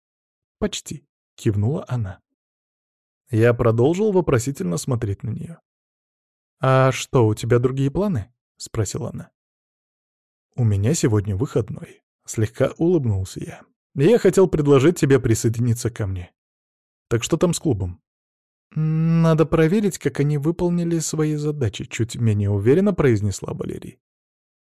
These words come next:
Я усмехнулся. Проблема излишнего контроля была мне отлично знакома. «Точно надо?» — еще раз спросил я. Валерия помялась и неохотно ответила. «Да не обязательно, наверное, но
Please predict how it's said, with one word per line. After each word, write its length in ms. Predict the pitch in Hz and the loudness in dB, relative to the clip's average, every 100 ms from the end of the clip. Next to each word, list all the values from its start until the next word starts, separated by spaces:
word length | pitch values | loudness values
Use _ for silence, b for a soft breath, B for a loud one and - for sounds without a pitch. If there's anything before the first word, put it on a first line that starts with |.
| _ - | _ 2
Я 200 | 120 120 | 4 4
усмехнулся. 760 | - 139 - 98 92 - - - | 2 -4 -2 -4 -6 -10 -12 -2
Проблема 520 | 117 117 139 233 240 | 2 4 4 4 2
излишнего 500 | 151 160 - 143 131 | 2 0 0 0 2
контроля 460 | 127 120 175 214 190 | 2 2 2 2 2
была 280 | 127 120 | 4 4
мне 220 | 120 120 120 | 2 0 -2
отлично 640 | 123 117 107 101 - 104 | -4 -6 -6 -6 -4 -4
знакома. 580 | 98 95 95 - - - _ _ _ _ | -2 -4 -6 -10 -12 -16 _ _ _ _
«Точно 400 | - 101 - 143 | -2 -2 -2 -2
надо?» — 340 | 180 127 104 - - | -2 -2 -4 -8 -4
еще 360 | 113 104 113 | -2 2 2
раз 220 | 104 - - | 2 -2 -8
спросил 500 | - 104 95 - - | -8 -6 -6 -6 -10
я. 200 | - 185 _ _ _ _ _ _ _ _ _ - | -12 -16 _ _ _ _ _ _ _ _ _ -10
Валерия 440 | 107 117 117 123 117 | 0 4 4 4 2
помялась 640 | 113 120 180 220 196 - | 2 2 2 2 0 0
и 40 | |
неохотно 580 | 180 139 107 113 - 107 | 0 2 2 -2 0 -4
ответила. 640 | 98 107 - - - - - _ _ _ | -4 -6 -8 -8 -10 -12 -20 _ _ _
«Да 260 | 143 135 160 | -6 -2 2
не 160 | 175 170 | 4 2
обязательно, 600 | 156 151 175 208 180 147 | 2 2 2 2 2 2
наверное, 640 | 127 127 120 113 107 107 | 2 4 2 2 0 0
но 360 | 113 135 120 | 0 -2 -4